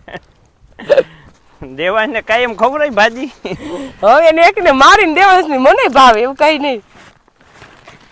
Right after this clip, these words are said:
Speaker 2: રીંગણાય આવી ગયા જો અમારા રીંગણીમાં.
Speaker 1: રીંગણી
Speaker 2: પણ
Speaker 1: વણ હમ ખાવા એક છોડવો હે ખાલી.
Speaker 2: ના, ના, બે ત્રણ પસાટે છે ને અહીંયા છે બે ત્રણ, પણ થાય ને તો એટલાય ધરવી દે.
Speaker 1: હા.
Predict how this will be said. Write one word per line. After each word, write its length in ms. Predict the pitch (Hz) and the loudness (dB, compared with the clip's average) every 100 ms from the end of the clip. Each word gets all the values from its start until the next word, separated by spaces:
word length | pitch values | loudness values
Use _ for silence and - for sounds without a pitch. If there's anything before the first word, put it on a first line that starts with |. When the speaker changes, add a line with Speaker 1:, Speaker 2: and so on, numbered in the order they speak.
| _ - - | _ -16 -8
Speaker 2:
રીંગણાય 480 | 302 403 392 302 | -6 -2 0 2
આવી 200 | 277 269 | 2 0
ગયા 240 | 202 220 220 | 0 0 0
જો 180 | 208 240 | -2 -2
અમારા 160 | 190 | 0
રીંગણીમાં. 480 | 180 214 185 165 151 - _ _ _ _ _ _ | -2 -2 -4 -8 -10 -18 _ _ _ _ _ _
Speaker 1:
રીંગણી 300 | 127 185 220 | -16 -8 -4
Speaker 2:
પણ 140 | 214 247 | -4 -2
Speaker 1:
વણ 220 | 254 226 | -2 -2
હમ 200 | 247 254 | -6 -6
ખાવા 280 | 233 254 247 | -2 -2 -2
એક 160 | 254 | -4
છોડવો 400 | - 254 233 170 | -4 -4 -2 -2
હે 160 | 156 185 | -2 -2
ખાલી. 320 | 156 143 131 | -4 -6 -6
Speaker 2:
ના, 200 | 214 311 | -2 0
ના, 200 | 349 302 | 2 0
બે 180 | 240 339 | 0 -2
ત્રણ 240 | 302 311 | 0 0
પસાટે 480 | 294 311 403 262 233 | 2 0 0 0 -2
છે 140 | 240 226 | -4 -2
ને 100 | 233 | -2
અહીંયા 240 | 254 208 | -2 -4
છે 140 | 196 | -4
બે 220 | 196 208 190 | -6 -6 -4
ત્રણ, 180 | 190 | -6
પણ 180 | 202 220 | 0 -2
થાય 280 | 247 302 381 | 2 0 2
ને 120 | 370 | 0
તો 140 | 330 330 | 2 2
એટલાય 400 | 359 370 349 262 | 0 -2 -2 0
ધરવી 360 | 294 285 226 | -2 -2 -6
દે. 160 | 180 170 | -12 -16
Speaker 1:
હા. 460 | 120 120 139 135 | -14 -10 -8 -8